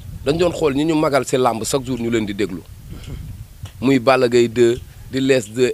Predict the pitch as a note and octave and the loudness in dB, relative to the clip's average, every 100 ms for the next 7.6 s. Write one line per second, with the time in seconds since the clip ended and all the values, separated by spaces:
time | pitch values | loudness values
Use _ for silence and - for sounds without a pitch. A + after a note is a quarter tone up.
0 | - C3 A#2+ C3 A#2+ G#2+ A#2 C#3+ - - | 0 -2 -2 -2 0 0 2 0 -2 -20
1 | - - C3+ C#3 D3 C3 - - - - | -20 -8 -2 2 2 0 -4 -10 -20 -12
2 | - - A#2+ B2+ C#3 C3+ A2+ C#3+ C#3+ B2 | -12 -4 -2 0 0 0 0 -2 -2 -2
3 | A2 C3 A#2+ C#3 D#3 D#3 D#3 E3 C3 C3+ | 0 0 2 4 4 4 2 0 0 0
4 | C#3 C3+ B2 A#2+ B2+ - A#2 A#2+ - G#2 | 0 0 0 0 0 -2 0 0 0 -6
5 | B2 A2+ A#2+ A2 G2+ A2 B2 A#2+ - - | -6 -2 -2 0 0 0 0 -2 -8 -12
6 | - C3+ - D#3+ C#3+ C3 A#2 B2+ A#2+ C3+ | -2 0 4 6 6 4 2 0 0 0
7 | B2 A#2 B2+ A#2 G2 G#2+ | 2 2 0 -2 -2 -4